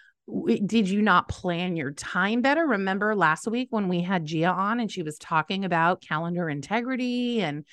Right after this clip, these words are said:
booking yourself and all the things? Listen, best plans, right?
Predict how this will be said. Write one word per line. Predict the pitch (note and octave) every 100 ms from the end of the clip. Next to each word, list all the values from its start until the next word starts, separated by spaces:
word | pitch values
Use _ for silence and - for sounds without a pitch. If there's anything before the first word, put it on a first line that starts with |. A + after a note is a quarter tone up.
| - - _ -
booking | A#3+ C#4 B3
yourself | A#3 - A3+ G#3+ G#3+
and | F#3
all | F3 F3
the | F#3
things? | - D#4+ F#3+ - - _ -
Listen, | - A4 G4 D#3 C3 _ - F3 -
best | D#4 G#4+ D4 - -
plans, | - - A3 F4+ B4+ E4 C#3 A2+ - - - _ _
right? | F3 G3+ D4+ F4+